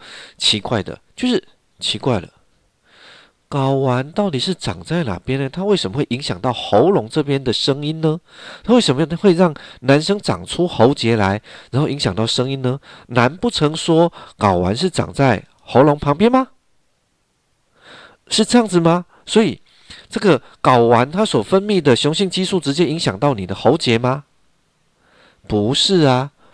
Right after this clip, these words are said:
不是，你没看过这样子的人，对不对？呃，各位，其实这个，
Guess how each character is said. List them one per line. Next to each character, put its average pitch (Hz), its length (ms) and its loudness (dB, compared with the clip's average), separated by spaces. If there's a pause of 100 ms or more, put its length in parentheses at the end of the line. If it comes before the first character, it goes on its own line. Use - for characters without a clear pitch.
(120)
不 - 80 0
是， 165 320 2 (560)
你 123 220 -2
没 135 140 2
看 190 140 -2
过 170 140 4
这 185 80 0
样 151 120 0
子 113 80 0
的 110 100 6
人， 95 180 -2
对 110 140 0
不 107 60 -6
对？ 113 200 4 (520)
呃， 95 380 2 (520)
各 120 140 4
位， 107 140 2 (280)
其 - 180 -4
实 127 80 0
这 139 140 4
个， 117 180 4